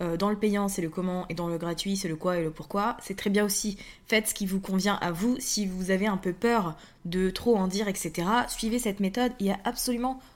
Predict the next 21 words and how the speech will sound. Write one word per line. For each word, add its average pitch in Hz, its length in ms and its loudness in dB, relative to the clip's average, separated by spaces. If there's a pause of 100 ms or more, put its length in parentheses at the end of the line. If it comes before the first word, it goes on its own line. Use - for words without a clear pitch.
(120)
aucun 269 320 4
problème 233 460 2 (380)
quand 269 140 2
vous 226 160 0
vous 208 140 -2
sentirez 196 460 0
plus 180 240 -2
à 175 40 2
l'aise. 175 280 0 (340)
Et 185 40 -6
si 320 200 2
jamais 240 420 2
vous 180 180 -4
avez 185 240 2
envie 196 420 0 (260)
de 180 140 0
lâcher 202 420 2
un 196 80 4
peu 196 160 0
du 185 120 2
lest 190 280 2